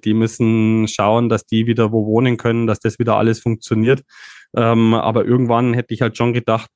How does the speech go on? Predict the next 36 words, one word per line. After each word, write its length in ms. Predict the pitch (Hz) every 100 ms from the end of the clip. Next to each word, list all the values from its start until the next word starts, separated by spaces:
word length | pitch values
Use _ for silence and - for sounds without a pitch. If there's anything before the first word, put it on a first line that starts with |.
| -
ähm, 360 | 107 110 104 _ _ _ _ _ _ _ _
dass 160 | 123 107
man 120 | 107
einfach 200 | 113 117
mal 180 | 113 110
früher 380 | - 131 135 123
die, 460 | - 113 107 101 _
die 120 | 113
Hand 240 | 117 131 139
hebt 180 | 123 120
und 100 | 110
sagt, 300 | 117 - -
ähm, 340 | 110 113 113
„Wie 100 | 113
schaut's 260 | 117 113 -
denn 80 |
aus? 300 | 107 120 123
Kriegen 180 | - 117
wir 80 | 113
das 180 | 120 -
mal, 260 | 113 110 - - - - - - - _ -
auch 140 | 120
mal 180 | 117 110
zeitnah 400 | - 113 127 117
hin, 200 | 120 127
dass 220 | 120 110
wir 300 | 117 113 110
das 160 | 113 120
mit 160 | 113
der 60 | 113
Rodelbahn 440 | 123 151 120 107
wieder 200 | 104 110
auf 100 | 104
die 140 | - 110
Reihe 260 | 101 107
bekommen?“ 560 | 117 120 123 127 139 139